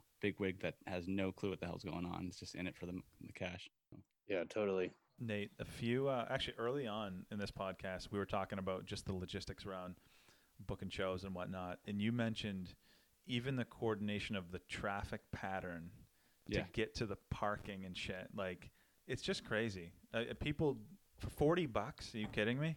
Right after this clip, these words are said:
Speaker 3: Like, it may, that's where my head goes. It's like when you're the, when the onus is on you to coordinate all that, it's a lot. Like, that's why it pays to have a, you know, kind of a brand name and, and a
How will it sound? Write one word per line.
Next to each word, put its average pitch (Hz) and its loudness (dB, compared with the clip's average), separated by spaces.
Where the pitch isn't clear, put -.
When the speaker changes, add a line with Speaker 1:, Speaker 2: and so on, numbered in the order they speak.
Speaker 3:
Like, 98 0
it 117 2
may, 135 4
that's 127 2
where 160 6
my 123 8
head 123 6
goes. 98 6
It's 95 -4
like 98 0
when 110 0
you're 135 2
the, 117 2
when 120 0
the 110 0
onus 131 2
is 117 0
on 104 4
you 104 2
to 98 0
coordinate 98 0
all 87 -6
that, 87 -6
it's 101 -4
a 131 2
lot. 98 0
Like, 92 -4
that's 101 -2
why 110 4
it 95 -4
pays 107 -2
to 98 -8
have 95 -4
a, 90 -10
you 104 -6
know, 90 -6
kind 98 0
of 95 -2
a 90 -4
brand 92 -4
name 92 -2
and, 87 -4
and 90 -8
a 82 -10